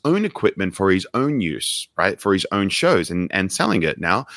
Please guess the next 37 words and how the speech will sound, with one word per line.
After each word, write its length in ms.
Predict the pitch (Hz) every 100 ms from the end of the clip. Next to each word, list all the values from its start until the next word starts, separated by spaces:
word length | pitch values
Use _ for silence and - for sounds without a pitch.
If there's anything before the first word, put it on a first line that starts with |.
| - -
from 260 | - 139 143
that 160 | 196 -
income 560 | 147 190 - 82 92 101
through 160 | 135 131
the 60 |
shop, 420 | 95 - 123 95 - _ _ _ _
he 160 | - 135
raised 240 | 151 196 165
enough 240 | 151 -
money 320 | 147 151 127
to 180 | 113 113
start 240 | - 120 120
making 280 | 113 110
new 140 | 107 117
tricks 580 | - 120 113 - - - _ _ _
and, 460 | 113 113 110 104 90 - _ _ _ _ -
um, 460 | 110 107 98 92 - _ _ _ _ _ _ _ _ - - _
and, 140 | 123 113
and 440 | 113 110 104 -
basically 300 | - 104 101
funding 220 | - 107 98
his 160 | 95
own 140 | 98 95
dreams. 300 | 156 98 71
But 120 | 87
here's 220 | 123 131
where 80 | 113
it 40 |
gets 140 | 87 -
super 240 | 98 -
exciting, 480 | 85 - 170 90 76
okay? 320 | 65 90 127
Because 640 | 147 98 - 110 101 - - - - - _
it 180 | 120 -
was 420 | 123 117 107 - -
the 120 | 101
Count 600 | - - 208 139 - -